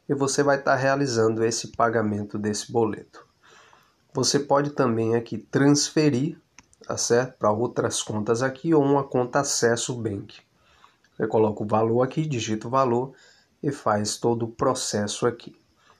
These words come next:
E tem a opção pagar aqui também, que é só clicar. Tá gerando, né? Tá digitando o código de barras aí, ou tá fazendo a leitura do código de barras tranquilamente aí, sem problema nenhum, e realizando o seu pagamento, tá bom?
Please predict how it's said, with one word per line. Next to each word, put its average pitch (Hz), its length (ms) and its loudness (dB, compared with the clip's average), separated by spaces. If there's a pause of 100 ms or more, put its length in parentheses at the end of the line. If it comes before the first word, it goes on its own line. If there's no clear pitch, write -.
(160)
E 175 60 -2
tem 160 240 2
a 147 80 6
opção 143 400 0
pagar 120 540 2
aqui 120 200 -4
também, 131 380 -4
que 131 100 -4
é 110 40 2
só 110 220 -2
clicar. 143 580 -2 (680)
Tá 113 160 2
gerando, 113 760 0
né? 135 260 -2 (320)
Tá 113 140 0
digitando 110 560 0
o 127 40 -6
código 127 520 0
de 107 100 -4
barras 113 400 0
aí, 143 360 2 (320)
ou 147 120 0
tá 143 140 0
fazendo 123 460 0
a 127 40 0
leitura 117 460 -2
do 113 120 -2
código 110 400 -2
de 117 80 -2
barras 110 460 -2
tranquilamente 123 960 -2
aí, 117 120 0
sem 117 180 -4
problema 113 440 0
nenhum, 120 360 0 (400)
e 127 100 0
realizando 117 800 0
o 147 120 4
seu 113 320 0
pagamento, 127 800 -2
tá 107 100 -2
bom? 120 260 -4